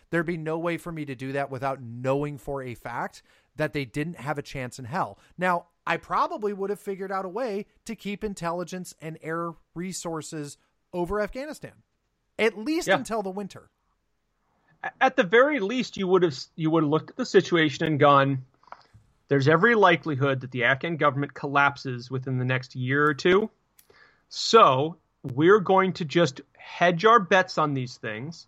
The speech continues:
Speaker 2: Like I said, the biggest mistake I look to is closing down Bagram Airfield b-, before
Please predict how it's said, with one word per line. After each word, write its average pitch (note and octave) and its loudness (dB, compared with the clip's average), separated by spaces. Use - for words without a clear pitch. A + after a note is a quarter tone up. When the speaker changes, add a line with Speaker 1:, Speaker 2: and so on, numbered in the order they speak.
Speaker 2:
Like D#3+ 2
I D#3+ 4
said, C3+ -4
the C3 -12
biggest A#3+ 4
mistake F#3 2
I D3+ 4
look C#3 -2
to A2 -8
is C3 -2
closing A3 4
down D#3+ 6
Bagram D#3+ 2
Airfield A#2+ -6
b-, F3 -6
before B3+ 6